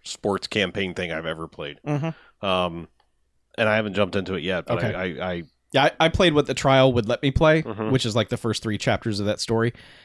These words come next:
Speaker 2: It hasn't gotten Fight Night Champion crazy or anything like that, but it's, it's,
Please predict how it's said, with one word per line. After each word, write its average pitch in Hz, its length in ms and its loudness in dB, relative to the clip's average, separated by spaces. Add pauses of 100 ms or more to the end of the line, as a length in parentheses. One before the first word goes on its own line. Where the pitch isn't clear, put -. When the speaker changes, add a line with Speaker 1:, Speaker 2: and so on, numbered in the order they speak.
(200)
Speaker 2:
It 127 100 4
hasn't 143 460 2
gotten 120 600 0 (140)
Fight - 260 0
Night 113 160 0
Champion 131 420 2
crazy 143 300 4
or 139 60 4
anything 147 320 2
like 147 220 0
that, 156 280 2
but 127 100 2
it's, 113 240 -4
it's, 151 240 2